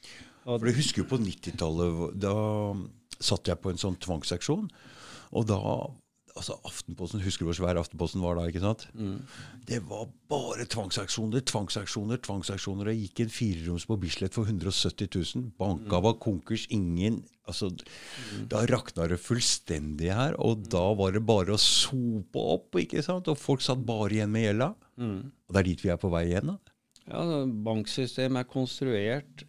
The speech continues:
Speaker 1: for,
Speaker 2: Sånn.
Speaker 1: for å sende, for at de rike skal bli rikere, kort fortalt.
Speaker 2: Mm.
Speaker 1: De, eh, middelklassen og de fattige skal bli fattigere. Det,
Speaker 2: Mm.
Speaker 1: det er sånn det er konstruert.
Speaker 2: Mm.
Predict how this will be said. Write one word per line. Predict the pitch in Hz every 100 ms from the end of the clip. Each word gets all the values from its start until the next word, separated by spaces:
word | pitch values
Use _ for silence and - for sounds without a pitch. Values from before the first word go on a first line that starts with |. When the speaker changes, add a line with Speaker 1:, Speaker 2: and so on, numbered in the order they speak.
| - -
Speaker 1:
for, | 123 104
Speaker 2:
Sånn. | 82 -
Speaker 1:
for | - 117
å | 117 135
sende, | 120 143 120 95 113 117 - - - - _ _
for | 113 107
at | 110
de | - 120 123 120
rike | 107 - 92
skal | - 101
bli | 117
rikere, | 117 107 - 143 175
kort | - 117
fortalt. | - 120 127 202 - -
Speaker 2:
Mm. | 110 85
Speaker 1:
De, | 92
eh, | 117 85 117 117
middelklassen | 120 107 101 110 107 107 123 107
og | 110
de | 113 113
fattige | 107 - 101
skal | 110 107
bli | 110
fattigere. | 107 - 87 71 - -
Det, | 98 127 117
Speaker 2:
Mm. | 117
Speaker 1:
det | 104 104
er | 104 101
sånn | 107 - 92
det | 101
er | -
konstruert. | 101 - 110 110 - - -
Speaker 2:
Mm. | 101 76 71